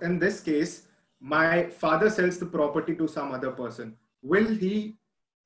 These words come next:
be restrained by that injunction order as well? Or is it only against me?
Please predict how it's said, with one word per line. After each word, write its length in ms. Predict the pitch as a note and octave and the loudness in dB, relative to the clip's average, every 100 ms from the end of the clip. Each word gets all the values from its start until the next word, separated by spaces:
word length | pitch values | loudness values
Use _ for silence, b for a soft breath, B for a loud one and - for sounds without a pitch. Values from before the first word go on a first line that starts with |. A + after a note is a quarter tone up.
| C3+ | _
be 160 | D#3 F3 | 2 4
restrained 520 | E3+ - E3+ F#3+ F3 | 2 -2 -2 -2 0
by 140 | E3 | 0
that 200 | D#3+ E3+ | 0 -2
injunction 480 | D#3+ C#3 C3+ C3+ E3 | -4 -4 -6 -6 -8
order 300 | C#3+ C3+ C#3+ | -6 -4 -2
as 200 | B2 A2+ | -4 -6
well? 220 | B2 A2+ G2+ _ _ _ _ _ _ _ _ _ _ _ | -10 -10 -12 _ _ _ _ _ _ _ _ _ _ _
Or 100 | D3+ | 0
is 140 | E3 | 2
it 140 | F#3 F3+ | 2 0
only 180 | D#3+ D#3+ | 0 0
against 480 | C#3+ C#3+ C#3 - | 0 -2 -6 -12
me? 160 | A#2+ G#2+ | -14 -14